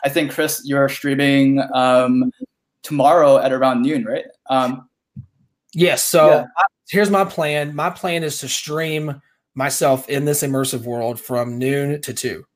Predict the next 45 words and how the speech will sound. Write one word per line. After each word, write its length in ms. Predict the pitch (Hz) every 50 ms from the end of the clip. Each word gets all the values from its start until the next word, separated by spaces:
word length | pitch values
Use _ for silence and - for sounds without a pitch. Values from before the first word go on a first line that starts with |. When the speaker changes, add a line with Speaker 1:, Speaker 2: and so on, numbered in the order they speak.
| _ _ _ _ _ _ _ _ _ _ _
Speaker 2:
So 380 | - - 120 117 110 - - _
we'll 80 | 131 127
see 120 | - 175
how 140 | 165 180 160
it 80 | 165 170
goes. 320 | - 202 - - - -
<laughs> 100 | - -
That's 240 | 180 - - 285 247
all 300 | 226 233 240 240 240 226
I 60 | 226
know. 320 | 226 233 214 165 160 - - 190
We'll, 220 | 190 190 196 190
we'll 100 | 190 196
see 160 | - - 202
how 120 | 185 185 185
this 160 | 170 156 -
goes. 440 | 170 165 165 165 165 165 156 - -
Uh, 380 | 143 139 135 131 127 123 117 110 _
you 140 | 143 139 135
know, 80 | 131
it's 240 | 127 127 - - -
LinkedIn 340 | 143 147 147 151 156 147 139
beta. 460 | 143 139 139 139 139 139 139 131 135 _ _ _ _ -
Uh, 240 | 127 120 120 117 110 - _ _ _ _ _
not 220 | - 131 135 135 135
sure 100 | - 131
how 60 | 135
it's 100 | 135 135
gonna 140 | 127 120 117
look, 280 | 120 135 139 139 135
if 60 | 135 120
it's 100 | 120 -
gonna 120 | - 123
look 120 | 131 127
great 160 | 127 131 127 123
or 40 |
whatever, 560 | 120 123 127 127 127 127 127 131 127 127 127 -
but 100 | 123 117
we're 120 | 123 127
gonna 160 | 127 127 123 120
give 140 | 127 131
it 60 | 127 113
a 40 |
shot, 440 | - - - 107 113 123 123 123 - - _ _ _ _ _ _
um, 560 | - 117 117 117 113 113 110 107 107 107 107